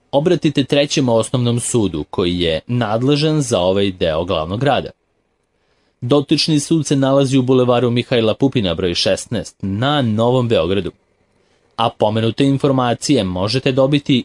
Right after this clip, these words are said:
i u Višem sudu u Beogradu, koji je smešten na Vračaru u Timočkoj ulici broj šesnaest. U okviru ove pravosudne ustanove, osim službe overe, radi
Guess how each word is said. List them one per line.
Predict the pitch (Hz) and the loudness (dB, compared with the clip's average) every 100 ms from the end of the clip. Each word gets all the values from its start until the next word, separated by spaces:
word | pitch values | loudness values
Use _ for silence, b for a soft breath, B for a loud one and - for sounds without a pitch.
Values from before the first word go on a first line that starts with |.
| - | 0
i | 139 | 2
u | 131 | 2
Višem | 120 151 143 143 131 | 2 2 2 0 -2
sudu | - 147 135 | 2 2 4
u | 127 | 4
Beogradu, | 123 123 107 127 110 78 - _ _ _ _ - | 4 2 2 0 -2 -4 -8 _ _ _ _ 0
koji | 180 | 2
je | 151 | 4
smešten | 143 143 135 - 131 | 0 0 0 -2 -2
na | 113 | 0
Vračaru | 101 104 - 120 113 92 - - | 0 -2 -2 0 0 -2 -6 0
u | 165 - _ | 0 0 _
Timočkoj | 175 160 151 - - 123 | -2 0 -2 -4 -2 0
ulici | 113 104 - 98 | 0 -2 -4 -6
broj | 85 78 | -4 -4
šesnaest. | - 107 90 117 101 - _ _ _ _ _ _ _ _ _ _ _ | -2 -2 -2 -6 -6 -8 _ _ _ _ _ _ _ _ _ _ _
U | 170 156 | 2 4
okviru | 143 135 160 147 | 4 2 2 4
ove | 147 143 | 4 2
pravosudne | 110 113 95 98 - 120 113 | 0 -2 0 -2 -2 -2 -2
ustanove, | 101 - 120 101 73 - _ _ _ - | -4 -2 -2 -2 -6 -12 _ _ _ -2
osim | 120 - 120 101 - | -2 -2 -4 -4 -6
službe | - 131 127 110 | 0 2 2 2
overe, | 101 113 117 98 - _ _ _ _ - | 2 4 2 -2 -8 _ _ _ _ -4
radi | 98 85 87 127 | -2 -2 0 -2